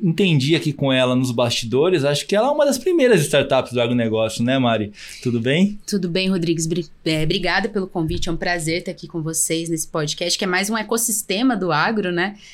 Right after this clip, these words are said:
Speaker 2: É, sim, a gente já tem sete anos de empresa, a gente começou quando,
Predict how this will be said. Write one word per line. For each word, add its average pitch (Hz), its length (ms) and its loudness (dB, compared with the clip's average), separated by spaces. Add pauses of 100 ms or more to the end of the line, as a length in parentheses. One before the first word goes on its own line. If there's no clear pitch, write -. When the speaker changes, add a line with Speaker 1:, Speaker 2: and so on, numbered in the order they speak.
(200)
Speaker 2:
É, 165 300 -2
sim, 185 340 0
a 175 40 0
gente 208 160 -2
já 254 60 -2
tem 262 160 0
sete 262 460 0
anos 233 300 2
de 190 80 -2
empresa, 180 480 -2
a 180 40 -2
gente 185 200 -6
começou 196 440 -4
quando, 208 480 0